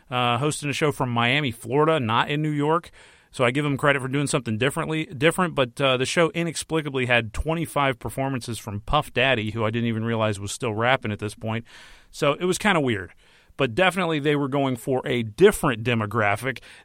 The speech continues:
than Ryan Seacrest and Carson Daly, <coughs> black people.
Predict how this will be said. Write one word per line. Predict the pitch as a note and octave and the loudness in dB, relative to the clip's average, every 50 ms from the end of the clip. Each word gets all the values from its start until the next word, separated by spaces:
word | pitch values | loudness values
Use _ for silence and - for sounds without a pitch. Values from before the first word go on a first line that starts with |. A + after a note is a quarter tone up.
| - | -6
than | G#2+ A#2 A2 A2 A2 | -2 0 0 2 2
Ryan | B2 C3 C3 C3 C3 B2 | 4 4 4 4 4 2
Seacrest | A#2+ - D3+ B2 - B2+ A2+ - - | 2 0 0 2 2 2 2 2 0
and | A2+ G2+ | -4 -2
Carson | - C3+ B2 G#2+ - A2 G#2 | 2 2 2 2 0 -4 -4
Daly, | A2+ C3 C#3+ C3 A#2 A#2+ - - - - - | -2 -2 0 0 0 -2 0 0 0 2 4
<coughs> | - A#3+ E3+ D#3 | 6 6 6 6
black | A#2+ C#3+ C#3+ D3+ D3+ - | 4 0 2 2 2 0
people. | - C3 A2+ A2 - G#2+ G#2 - | -2 -6 -8 -6 -6 -8 -10 -10